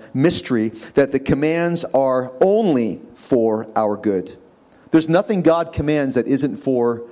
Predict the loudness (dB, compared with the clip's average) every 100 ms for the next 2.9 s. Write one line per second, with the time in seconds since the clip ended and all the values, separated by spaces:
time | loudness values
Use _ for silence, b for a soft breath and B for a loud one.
0 | B B B B B B -20 _ -2 0
1 | 4 4 4 0 0 0 2 2 0 -2
2 | -4 -2 -2 0 0 -2 -2 -6